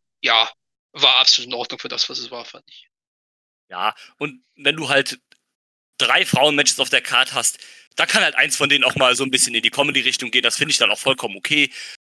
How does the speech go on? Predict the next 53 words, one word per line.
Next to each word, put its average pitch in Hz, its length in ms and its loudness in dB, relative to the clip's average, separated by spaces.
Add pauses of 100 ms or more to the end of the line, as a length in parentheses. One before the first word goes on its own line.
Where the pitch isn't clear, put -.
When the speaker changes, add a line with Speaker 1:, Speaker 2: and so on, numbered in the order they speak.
Speaker 2:
Lockert 160 260 2
auch 139 140 0
die - 100 -4
Stimmung 160 320 2
ein 143 60 -4
bisschen 139 260 2
auf. 131 340 2
Äh, 120 220 4 (180)
wir 131 120 0
haben 139 100 2
alle 139 220 2
gelacht. 117 480 -4 (560)
Und 151 100 -4
das 156 140 0
war 151 100 4
dann 127 100 0
ganz 107 300 -6
cool, 110 100 -8
finde 101 260 -8
ich - 80 -4
so. 110 100 -6
Mit 107 220 -2
Julia 151 220 0
hat 131 120 -2
dann 123 80 2
sogar 117 240 0
gewonnen, 104 320 -2
was 165 140 2
mich 151 120 0
ein 135 60 -8
bisschen 123 180 -2
überrascht 107 400 -2
hat, 123 160 -4
weil 113 120 2
halt 110 180 -2 (1080)
Ava 127 140 2
Arrett 139 320 2
A, 147 240 4 (120)
W 139 80 0
X 123 140 -2
W 117 60 -10
Women's 190 280 0
Champion 175 240 0
ist 147 140 -2
und 135 140 -6
halt 131 100 -2
auch 127 160 0
ein 123 140 -8
deutlich 131 260 2
größerer 120 340 -2
Name 131 320 2
ist. 139 140 4
Aber 123 220 2